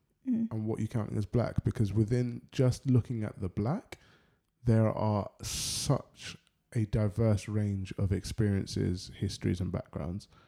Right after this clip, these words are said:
Speaker 1: Mm.
Speaker 2: that you can't just say that you will tackle it with one solution, let alone trying to do it across the full, uh, acronym.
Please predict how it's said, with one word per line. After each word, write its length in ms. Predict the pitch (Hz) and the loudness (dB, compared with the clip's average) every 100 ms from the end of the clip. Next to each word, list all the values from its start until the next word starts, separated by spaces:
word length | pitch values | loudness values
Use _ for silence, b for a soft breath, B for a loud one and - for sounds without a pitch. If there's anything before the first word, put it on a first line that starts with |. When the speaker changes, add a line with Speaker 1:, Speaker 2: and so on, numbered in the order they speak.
| - | -4
Speaker 1:
Mm. 160 | 233 220 - - | -2 -2 -8 -6
Speaker 2:
that 180 | 117 101 | -4 0
you 160 | 104 | 0
can't 420 | - 120 107 98 | 2 2 2 0
just 400 | - - 92 87 - | -6 -4 -4 -4 -6
say 240 | 95 92 | -2 -2
that 260 | 92 95 92 | -2 -6 -2
you 120 | 92 | 0
will 140 | 92 | 0
tackle 480 | - 98 87 107 95 | -2 -6 -4 -4 -2
it 140 | 98 - | -2 -2
with 260 | 98 92 | -2 -2
one 220 | 92 92 | -4 -6
solution, 600 | 92 101 95 92 - 101 101 b b b b b _ - | -6 -4 -4 -4 -4 -6 -8 b b b b b _ -10
let 280 | 110 107 107 | 0 0 2
alone 360 | 101 101 95 95 | 2 2 2 0
trying 180 | 104 95 | 0 0
to 80 | 92 | 6
do 160 | 98 | 6
it 80 | 98 | 4
across 640 | - - 98 - - - - _ - | 0 2 2 2 -4 -8 -12 _ -4
the 140 | 101 | 0
full, 580 | - - 92 92 92 92 B B B B _ - | 2 4 4 4 2 -2 B B B B _ -2
uh, 240 | 95 85 - | 2 2 -2
acronym. 420 | 104 - - | -6 -6 -8